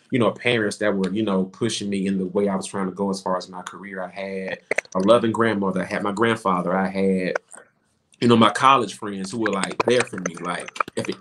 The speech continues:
I needed anything, I could call them and talk to them, which I did. And I used that in that time of being, of being by myself and understood that,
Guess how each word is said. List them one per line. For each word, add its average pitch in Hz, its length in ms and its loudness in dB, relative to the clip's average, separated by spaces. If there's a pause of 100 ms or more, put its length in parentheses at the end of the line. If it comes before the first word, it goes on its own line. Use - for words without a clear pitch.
I 117 100 6
needed 98 340 0
anything, 123 440 2
I 101 100 0
could - 160 -8
call 104 260 2
them 92 120 -4
and 90 80 -8
talk 104 240 0
to 90 60 -6
them, 90 120 -6
which 98 200 -6
I 87 100 -10
did. 92 320 -10
And 95 100 -10
I 92 160 -6
used 107 340 -10
that 87 280 -12 (340)
in 101 120 -2
that 98 140 -2
time 101 220 -2
of 90 100 -6
being, 95 220 0
of 90 160 -6
being 107 220 2
by 101 120 2
myself 98 420 0
and 95 120 0
understood 113 600 0
that, 95 300 -2